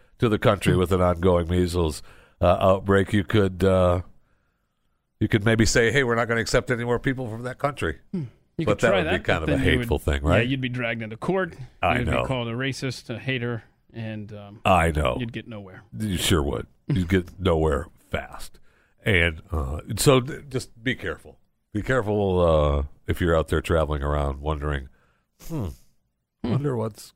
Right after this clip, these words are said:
Speaker 1: going on here at the airport. Should I touch that bag that doesn't belong to me?"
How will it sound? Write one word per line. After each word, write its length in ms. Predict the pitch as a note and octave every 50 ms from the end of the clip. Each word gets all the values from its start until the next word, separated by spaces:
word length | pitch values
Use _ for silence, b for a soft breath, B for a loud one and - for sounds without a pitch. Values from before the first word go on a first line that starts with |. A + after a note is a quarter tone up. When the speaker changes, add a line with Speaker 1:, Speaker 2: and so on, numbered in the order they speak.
| _ -
Speaker 1:
going 380 | - F2+ G#2 G#2 G2 F#2 F2+ F2
on 260 | F2+ F2 F2 E2+ E2+
here 200 | E2 F2 F2+ F2+
at 120 | F#2 -
the 160 | - F#2+ G2+ -
airport. 600 | A2 A#2 C3+ C3+ - - F#2+ D#2 D2 C2+ - - _ _ _ _ _ _ _ _ _ _ _ -
Should 320 | - - - A#2+ G#2 G2
I 400 | F#2 F2+ F2 E2+ E2 D#2 C#2+ D#2 - _ _ _ _ _ _ _ _ _ _ _ _ _ _ _ _ _ _ _
touch 460 | - - A#2 A#2+ B2+ - - - - -
that 360 | C3 C3 C3 C3+ C3+ - - _ _ _ _ _ _ _ _ _ _ _
bag 420 | - B2+ B2 B2 C3 C#3 C3 B2+ B2
that 160 | A#2+ A2+ G#2
doesn't 320 | A2 B2 B2+ A#2+ B2+ B2
belong 360 | A#2+ A#2+ A#2 B2 B2+ C3 C3 A#2+
to 60 | B2
me?" 240 | A#2+ B2+ C3+ C#3